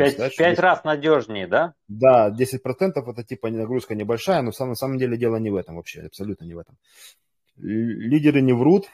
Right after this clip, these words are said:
Speaker 2: если им не веришь, зачем то-, зачем тогда всё? Вот, это тоже классно, мы тоже как раз таки на сегодня на этом заострим внимание.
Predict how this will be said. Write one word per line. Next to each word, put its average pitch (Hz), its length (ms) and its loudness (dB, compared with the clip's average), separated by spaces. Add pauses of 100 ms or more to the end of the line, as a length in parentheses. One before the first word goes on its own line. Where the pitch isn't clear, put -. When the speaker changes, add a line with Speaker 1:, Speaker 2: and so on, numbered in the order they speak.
(120)
Speaker 2:
если 120 400 -2
им 113 240 0
не 113 120 0
веришь, 151 340 2
зачем 123 320 -6
то-, 113 180 -8
зачем 101 480 -8
тогда 110 260 -2
всё? 107 300 -2
Вот, 107 460 4
это 110 160 -8
тоже 135 320 0
классно, 110 400 -2
мы 98 100 -12
тоже 123 240 -6
как 95 120 -14
раз 113 140 -4
таки 95 240 -12
на 101 100 -8
сегодня 107 280 -8
на 101 80 -8
этом 95 180 -8
заострим 98 320 -6
внимание. 98 320 -8